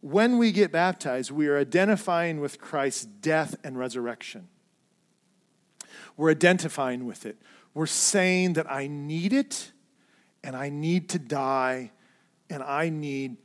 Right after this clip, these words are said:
him to resurrect me. I need to be a new creation. There's two places I want to take you where Paul talks about this, and I want to be, I want to be very, um,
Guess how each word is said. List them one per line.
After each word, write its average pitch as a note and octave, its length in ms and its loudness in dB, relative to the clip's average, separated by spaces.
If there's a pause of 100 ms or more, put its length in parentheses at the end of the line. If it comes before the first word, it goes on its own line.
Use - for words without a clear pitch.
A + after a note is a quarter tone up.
(140)
him C3+ 480 -4
to - 160 -10
resurrect B2 560 -6
me. A#2+ 160 -10
I D3 240 -2
need D3 320 -6
to - 100 -10
be B2+ 180 -4
a A#2+ 40 -4
new C3 220 -6
creation. A2+ 680 -8 (960)
There's E3+ 140 -2
two - 200 4
places F#3+ 360 4
I E3 40 4
want D#3 160 2
to C#3 40 -2
take E3+ 280 2
you D#3 80 2
where C#3+ 100 2
Paul D#3 260 0
talks D#3+ 340 0
about C3 260 -2
this, C3 220 -4
and C3+ 120 -10 (200)
I D3+ 60 -4
want F3 120 0
to F3+ 40 0
be, F3+ 180 -2 (280)
I D#3+ 40 -8
want D#3+ 140 -2
to D#3 40 -2
be E3+ 100 4
very, F3 340 4
um, D3+ 400 2